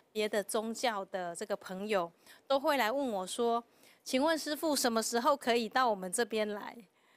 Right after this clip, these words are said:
什么时候可以帮我们看这个风水地理？我们要怎么做比较如法？”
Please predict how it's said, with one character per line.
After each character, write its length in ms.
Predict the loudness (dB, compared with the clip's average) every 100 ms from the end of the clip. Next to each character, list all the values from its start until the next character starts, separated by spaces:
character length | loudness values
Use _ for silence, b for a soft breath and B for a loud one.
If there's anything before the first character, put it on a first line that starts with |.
| b b _
什 160 | -2 0
么 100 | 2
时 160 | 0
候 220 | 4 4
可 220 | 2 0 0
以 100 | 2
帮 220 | 2 2
我 40 |
们 160 | 0 -6
看 300 | -4 -2 -2
这 80 | 0
个 160 | 0
风 240 | 2 2 2
水 260 | 2 2
地 380 | 2 0 2 0
理？ 180 | -4 -2
我 120 | 0
们 120 | 2
要 140 | 2 2
怎 140 | -2
么 100 | -2
做 240 | 2 2
比 80 | 2
较 160 | 0 -2
如 260 | -2 -4
法？” 320 | -4 -4 -4